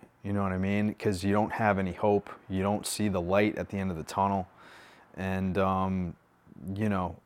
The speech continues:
y-, you almost hope it's the, the light at the end of the tunnel is a train coming your way, because that's, that's what happens. That's how we feel at the, at the end of our addiction. And so the, the thing, though, is that there's never a bad time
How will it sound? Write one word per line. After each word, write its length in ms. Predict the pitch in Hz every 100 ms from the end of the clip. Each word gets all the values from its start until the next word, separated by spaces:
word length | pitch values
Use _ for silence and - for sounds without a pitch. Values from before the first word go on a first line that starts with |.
| -
y-, 300 | 57 98 76
you 220 | 98 107
almost 440 | 107 107 101 92 -
hope 300 | 123 107 127
it's 240 | 104 -
the, 220 | - 120
the 180 | 104 117
light 240 | 113 117
at 100 | 113
the 60 | 104
end 120 | 113
of 60 | 110
the 60 |
tunnel 340 | 101 120 117 110
is 100 | 101
a 40 |
train 380 | 95 - 113 107
coming 240 | 98 98 98
your 140 | 95
way, 200 | 98 95
because 380 | 92 95 110 95
that's, 300 | 101 123 -
that's 260 | 147 151
what 80 | 180
happens. 400 | 160 185 - 87
That's 200 | 107 110
how 180 | 156 147
we 240 | 117 117
feel 400 | 101 - 135 143
at 100 | 107
the, 140 | 101 98 -
at 140 | 110
the 120 | 110
end 200 | - 120
of 100 | 113
our 160 | 113 107
addiction. 540 | 98 117 123 117 85
And 160 | 90 95
so 320 | - 107 101 - - - - - - - - -
the, 260 | 113 123 110
the 180 | 123
thing, 300 | 127 190 220
though, 360 | 143 98 90 80 -
is 260 | 117 101
that 400 | 110 107 95 - _
there's 260 | 110 123 113
never 300 | 123 135 135
a 60 | 117
bad 320 | 120 113 104
time 480 | 113 110 104 95